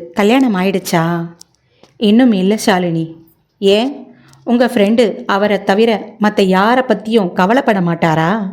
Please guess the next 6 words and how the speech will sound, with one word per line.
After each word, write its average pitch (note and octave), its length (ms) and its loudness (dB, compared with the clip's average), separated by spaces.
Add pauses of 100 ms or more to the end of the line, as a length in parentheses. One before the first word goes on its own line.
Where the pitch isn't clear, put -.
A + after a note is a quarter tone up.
(680)
"கூட D#4+ 280 0
இருக்கிறவங்க A3 600 0 (140)
எப்படி G3+ 380 2
போனா G3+ 300 0 (160)
அவருக்கு G3 440 0
என்ன? E3+ 220 0